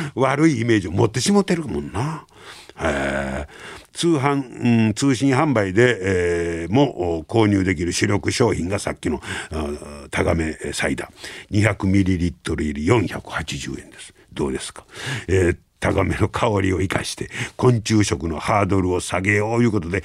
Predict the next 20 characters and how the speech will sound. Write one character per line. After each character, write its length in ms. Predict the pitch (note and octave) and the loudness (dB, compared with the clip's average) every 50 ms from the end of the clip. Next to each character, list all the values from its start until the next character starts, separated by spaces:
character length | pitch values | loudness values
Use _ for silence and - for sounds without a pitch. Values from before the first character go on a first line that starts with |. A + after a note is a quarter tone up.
| - - - | -8 -12 -8
開 200 | - - - - | -6 -4 -4 -4
発 240 | - - - - - | -4 -4 -6 -8 -10
し 60 | - | -10
た。 120 | - - - _ _ _ - _ _ - | -10 -14 -18 _ _ _ -20 _ _ -4
え 340 | - D#2 B1+ - A#1 A#1 - - - - - - - - | -2 -2 -2 -2 -4 -8 -12 -14 -14 -12 -12 -12 -8 -2
ー、 240 | F2 G#2+ G#2 G2 | 2 2 2 4
で、 0 | |
原 280 | F2+ G#2 C3+ C#3 C#3 C3+ | 4 2 2 4 4 2
料 260 | B2 B2 A2+ F2 C#2+ | 2 2 2 0 0
に 280 | C#2+ E2 F#2 F#2 E2+ - - | -2 0 0 0 -2 -4 -4
養 380 | - A#2 D#3+ G3 G#3 G#3 G3 F3 | 0 2 2 4 4 2 2 0
殖 460 | - - - F3+ E3+ - - D#3+ E3 | 0 0 0 0 -2 -2 -2 2 4
の 160 | E3+ E3+ D#3+ | 4 2 2
タ 180 | - - F#2+ D#2+ | 2 -2 -2 0
ガ 140 | E2+ D#2+ | -2 -2
メ 120 | D2+ F2 G2+ | 0 2 2
を 80 | G#2 G2+ | 2 0
使 200 | - - - - | -2 -4 -6 -6
っ 60 | - | -8
て。 180 | - - - | -10 -16 -20